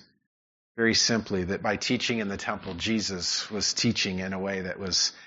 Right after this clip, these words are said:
at the highest level, invited the highest level of scrutiny. And I, the one that I find most interesting is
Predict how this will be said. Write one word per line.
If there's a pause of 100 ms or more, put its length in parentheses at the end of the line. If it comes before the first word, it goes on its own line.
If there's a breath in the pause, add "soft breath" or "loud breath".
at
the
highest
level,
invited
the
highest
level
of
scrutiny. (720 loud breath)
And
I,
the
one
that
I
find
most
interesting
is